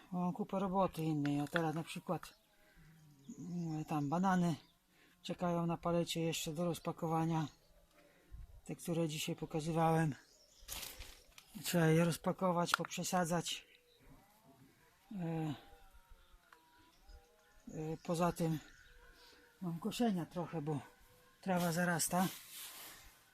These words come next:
E, ogród zarósł trochę, a, a na piątek spodziewam się,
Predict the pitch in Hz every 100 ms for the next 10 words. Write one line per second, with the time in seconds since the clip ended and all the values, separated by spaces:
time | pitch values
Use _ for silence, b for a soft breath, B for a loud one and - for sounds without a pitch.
0 | _ _ - - - - 185 180 175 175
1 | 180 190 180 180 165 180 180 180 - 180
2 | 160 202 165 - 131 165 180 165 - _
3 | _ _ _ _ _ _ _ _ - -
4 | B B B B B B - 160 175 -
5 | 196 170 180 - 180 170 165 175 151 160
6 | 175